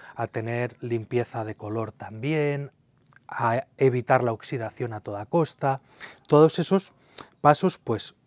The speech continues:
enfocan en la dirección de obtener el vino que él me estaba pidiendo. Así que tuve que usar una levadura comercial. ¿Y cuál fue mi estrategia para escoger la levadura? Bueno, tengo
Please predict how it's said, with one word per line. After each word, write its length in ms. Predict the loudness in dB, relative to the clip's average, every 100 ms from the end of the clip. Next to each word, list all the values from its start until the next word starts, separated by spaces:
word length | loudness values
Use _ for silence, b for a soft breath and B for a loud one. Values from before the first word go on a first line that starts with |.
| -10
enfocan 680 | -8 -6 0 0 2 -2
en 100 | -2
la 100 | -2
dirección 440 | -2 -4 -6 -6 -4
de 80 | -6
obtener 380 | -6 -4 -2
el 140 | -2 -2
vino 320 | -4 -4 -6 B B B
que 140 | -2 0
él 80 |
me 100 | 0
estaba 320 | -2 -2 -2 -4
pidiendo. 400 | -10 -14 -12 -12
Así 200 | -10 -8
que 240 | -6 -6 -12 _ _ -20 -2
tuve 280 | 0 0 -6
que 120 | -10
usar 380 | -4 -2 -2 -6 _ -10
una 220 | -6 -2
levadura 520 | -2 -2 -4 -4 -4 -4
comercial. 640 | -4 -4 -10 -14 -14 -14 -16 _ B B B B B B _ _ _ _ _ 0
¿Y 220 | 0 0 _ _ _
cuál 220 | 2 4 4
fue 160 | 2
mi 100 | 0
estrategia 600 | -2 -4 -4 -2 -4 -8
para 180 | -8 -8
escoger 420 | -8 -8 -6 -4
la 120 | -2
levadura? 600 | -2 -2 -2 -4 -10 -14 _
Bueno, 380 | -6 -2 -2 -4 _ _ B B B B B B B B B B B _ _
tengo 1400 | 2 4 8 8 8 8 8 8 6 4 0 -6 -10 -10